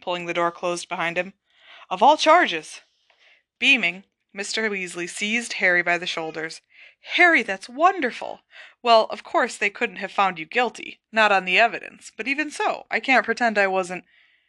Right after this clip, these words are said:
But Mister Weasley broke off, because the courtroom door had just opened again. The Wizengamot were filing out. "Merlin's beard,"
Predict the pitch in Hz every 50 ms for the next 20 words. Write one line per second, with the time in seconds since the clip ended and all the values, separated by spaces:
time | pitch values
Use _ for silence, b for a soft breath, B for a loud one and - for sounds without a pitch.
0 | b b b _ _ - 180 185 202 202 - - 190 185 190 190 175 180 185 165
1 | 180 175 170 - 185 185 170 156 151 - - - _ _ _ _ 196 175 - 185
2 | 175 - - - 220 226 - 240 247 233 214 202 185 170 175 180 180 175 - 180
3 | 175 175 - - - - 175 175 - 175 170 170 175 170 160 143 131 123 120 _
4 | _ B B B B B B B B B B B B B - 214 214 240 254 240
5 | 277 262 254 262 254 254 262 254 - - - - - 175 175 175 175 180 175 170
6 | 165 160 151 147 - _ _ _ b b b b b b b b b b _ _
7 | - 214 247 240 202 190 175 196 160 - - 180 202 247 269 233 175 156 -